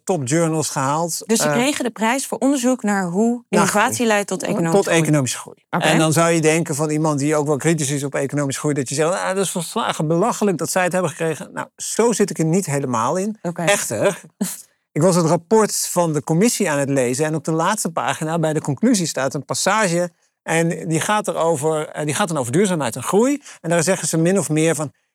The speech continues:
Speaker 1: "Ja, sommige mensen zeggen dat het een probleem is, maar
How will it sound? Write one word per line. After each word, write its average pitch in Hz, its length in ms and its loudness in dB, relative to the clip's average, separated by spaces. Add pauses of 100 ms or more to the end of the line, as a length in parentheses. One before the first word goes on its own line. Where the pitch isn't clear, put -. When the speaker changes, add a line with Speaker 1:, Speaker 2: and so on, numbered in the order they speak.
(100)
Speaker 1:
"Ja, 143 680 2
sommige 190 500 2
mensen 147 340 0
zeggen 139 320 0
dat 135 160 0
het 135 120 -6
een 110 140 -6
probleem 123 500 2
is, 175 340 0 (300)
maar 143 760 -2